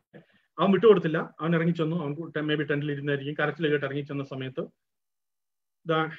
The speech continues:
ആടിനെ പിടിച്ചോണ്ട് പോകുന്നു. നൂറുകണക്കിന് ആയിരക്കണക്കിന് ആടുകളുമായിട്ട് ഇറങ്ങി പോകുന്ന സമയത്ത് അതിലൊരു ആട്ടിൻകുട്ടീനെ പിടിച്ചാലൊന്നും വലിയ പ്രശ്നമൊന്നുമില്ല, അപ്പനൊന്നും അറിയാനും പോകുന്നില്ല. അപ്പൊ നമ്മുടെ വീട്ടിലൊക്കെ നമ്മളും അത്യാവശ്യം, ആ,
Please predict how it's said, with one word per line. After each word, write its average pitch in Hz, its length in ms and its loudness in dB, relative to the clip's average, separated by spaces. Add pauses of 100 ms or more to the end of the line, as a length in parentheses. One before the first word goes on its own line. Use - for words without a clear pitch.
(240)
ആടിനെ 156 200 2
പിടിച്ചോണ്ട് 104 380 -10
പോകുന്നു. 98 200 -20 (680)
നൂറുകണക്കിന് 170 540 0
ആയിരക്കണക്കിന് 156 560 0
ആടുകളുമായിട്ട് 143 600 0
ഇറങ്ങി 139 200 -4
പോകുന്ന 131 320 -6
സമയത്ത് 127 500 -8 (420)
അതിലൊരു 175 240 2
ആട്ടിൻകുട്ടീനെ 180 480 2
പിടിച്ചാലൊന്നും 165 580 -2
വലിയ 143 240 -2
പ്രശ്നമൊന്നുമില്ല, 135 500 -6
അപ്പനൊന്നും 131 400 -4
അറിയാനും 127 280 -6
പോകുന്നില്ല. 104 320 -8
അപ്പൊ - 180 -14
നമ്മുടെ 170 220 0
വീട്ടിലൊക്കെ 165 340 -2
നമ്മളും 147 440 -4 (420)
അത്യാവശ്യം, 160 600 0
ആ, 160 60 -6